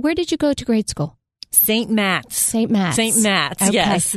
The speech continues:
Speaker 1: And what kind of kid were you then back in
Speaker 2: Oh,
Speaker 1: grade
Speaker 2: my
Speaker 1: school?
Speaker 2: gosh. I was,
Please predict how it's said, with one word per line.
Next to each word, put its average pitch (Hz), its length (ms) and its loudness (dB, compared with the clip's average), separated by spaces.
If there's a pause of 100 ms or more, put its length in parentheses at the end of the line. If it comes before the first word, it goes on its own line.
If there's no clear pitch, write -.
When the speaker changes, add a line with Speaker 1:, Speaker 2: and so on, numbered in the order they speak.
Speaker 1:
And 254 160 4
what 285 120 -4
kind 330 180 2
of 294 120 -4
kid 277 180 0
were 254 80 -2
you 233 220 2
then 190 360 0
back 185 280 -2
in 190 100 2
Speaker 2:
Oh, 214 60 4
Speaker 1:
grade - 140 4
Speaker 2:
my 175 120 0
Speaker 1:
school? 160 140 -2
Speaker 2:
gosh. 139 440 -6
I 196 240 -2
was, 180 600 -4